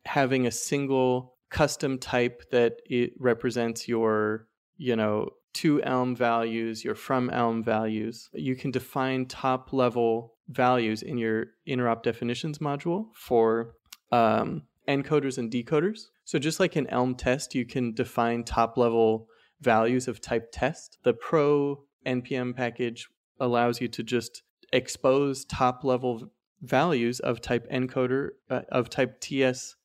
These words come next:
J S O N dot encode dot encoder and of type T S J S O N dot decode dot decoder.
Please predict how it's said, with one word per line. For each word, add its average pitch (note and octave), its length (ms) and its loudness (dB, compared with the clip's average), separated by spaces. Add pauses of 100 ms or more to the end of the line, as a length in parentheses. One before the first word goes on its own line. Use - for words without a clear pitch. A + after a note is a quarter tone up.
J B2 120 2
S A#2 160 -2
O C3 80 0
N B2 80 -2
dot A#2 300 2 (180)
encode B2 340 0
dot A2+ 180 -2
encoder E3+ 520 0
and A#2 220 -4 (260)
of B2 160 -4
type A#2 280 2 (340)
T B2+ 120 2
S A2+ 140 2
J A#2+ 140 0
S A2 120 -6
O A#2+ 60 0
N A#2 120 -2
dot A2 340 2 (240)
decode B2+ 480 0
dot A#2 220 -2
decoder. C3+ 520 -2